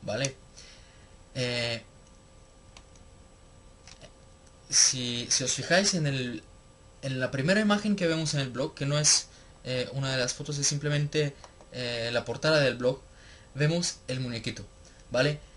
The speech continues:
Lo único real de esta foto es el muñeco. Entonces, por eso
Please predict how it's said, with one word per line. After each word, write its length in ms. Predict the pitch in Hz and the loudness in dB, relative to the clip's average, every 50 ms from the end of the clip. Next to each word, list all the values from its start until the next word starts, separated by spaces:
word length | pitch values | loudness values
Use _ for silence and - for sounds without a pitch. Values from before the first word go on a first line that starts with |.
| - - - - - - | -20 -20 -20 -18 -10 -4
Lo 180 | 139 143 165 202 | -2 0 2 2
único 340 | 214 226 214 - 180 160 | 2 2 2 2 4 4
real 360 | 147 135 135 135 135 107 - - - | 6 8 8 6 6 2 -2 -8 -4
de 120 | 135 139 | -2 2
esta 220 | 139 139 - 143 - | 2 4 2 2 0
foto 400 | - 123 120 - 180 175 - - - - - | -2 -4 -4 -4 -6 -8 -8 -10 -16 -8 -4
es 180 | 170 196 - | -2 0 0
el 60 | 247 220 | 2 2
muñeco. 500 | 196 185 196 226 247 240 - - - - - - - - - - - - - - - - - - - - | 2 2 2 2 0 0 -2 -4 -6 -8 -14 -20 -20 -20 -20 -20 -20 -20 -20 -20 -20 -20 -20 -16 -8 -6
Entonces, 680 | 139 135 - 175 180 180 170 143 120 - - - - - - - - - - | -6 -4 0 2 2 4 4 2 2 2 0 0 -2 -10 -20 -20 -20 -6 0
por 180 | 147 143 151 | 2 2 4
eso 400 | 170 208 208 - - 220 226 - | 4 4 2 2 0 0 -4 -6